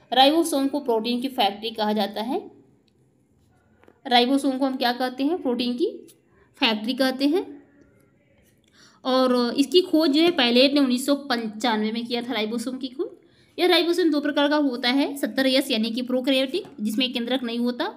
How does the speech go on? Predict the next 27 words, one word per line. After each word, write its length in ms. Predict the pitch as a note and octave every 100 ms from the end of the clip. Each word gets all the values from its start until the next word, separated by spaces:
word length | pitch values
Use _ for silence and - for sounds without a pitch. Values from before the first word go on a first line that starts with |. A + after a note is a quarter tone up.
| - -
बीच 180 | A#3 B3
में, 120 | D#4+ - - - _ _ -
और 220 | A#3+ A#3+
अस्सी 300 | C4 C4 E4+ E4+
एस 140 | E4+
यानी 160 | C4 A#3+
यूकैरियोटिक, 580 | C4 C4+ C4 C4+ E4+ C#4
जिसमें 360 | B3+ B3 G4
केंद्रक 380 | A#3+ A#3+ B3+ - -
होता 220 | B3 G#3
है। 240 | F#3 F#3+ F#3+ - - _ _ _ _ _ _ _ _ -
इसको 200 | - E4
प्रोटीन 340 | C#4+ C4+ D#4+
संश्लेषण 440 | D4 C4+ B3+ B3+
की 100 | C4
इकाई 340 | B3+ A#3+ A#3+ A#3+
व 140 | B3
कोशिका 400 | C4 C4 B3+ C#4+
की 100 | C#4+
प्रोटीन 760 | C#4 - - _ - A#3 A#3+ B3+
फैक्ट्री 420 | C4+ G3+ G#3 G3
कहा 180 | D4 C#4
जाता 280 | F#3+ F3+ F3
है। 160 | - F3 - _ _ _ _ _ _ _ _ _ _ _ _ _ _ _ _ _ _ _ _ _ _ _ _ _ _ _ _ _ _ -
क्वेश्चन 220 | D4 F4+
नंबर 180 | F4 D4
अट्ठाईस 680 | - A#3+ C4 D#4+ - -